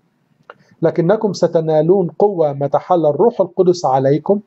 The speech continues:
وتكونون لي شهودا في أورشليم وفي كل اليهودية والسامرة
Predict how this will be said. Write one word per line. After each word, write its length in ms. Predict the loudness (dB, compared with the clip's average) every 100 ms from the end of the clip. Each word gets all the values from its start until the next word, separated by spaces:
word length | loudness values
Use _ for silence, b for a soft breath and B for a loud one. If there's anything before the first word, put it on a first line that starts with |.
| _ _ b b b
وتكونون 680 | -2 -2 -2 0 2 2 2
لي 200 | 2 0
شهودا 500 | 0 -2 0 2 0
في 160 | 2 2
أورشليم 560 | 2 0 -2 0 0
وفي 240 | -2 -4 -6
كل 240 | 0 0
اليهودية 500 | 2 -2 0 0 2
والسامرة 600 | 0 -2 -6 0 0 0